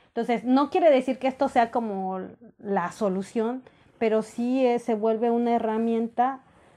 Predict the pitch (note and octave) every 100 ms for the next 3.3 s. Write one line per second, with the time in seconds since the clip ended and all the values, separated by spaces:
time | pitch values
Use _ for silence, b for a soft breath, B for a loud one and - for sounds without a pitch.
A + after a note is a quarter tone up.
0 | b A3 A#3+ A#3+ A#3+ B3 A3+ A3 G#3+ G#3
1 | A3 A#3 A3 - A3+ A3+ A3 G#3+ A3 C4+
2 | D4+ - G3+ G3+ G3+ G3 A3 G#3 G3 G3+
3 | F#3 A3 C4+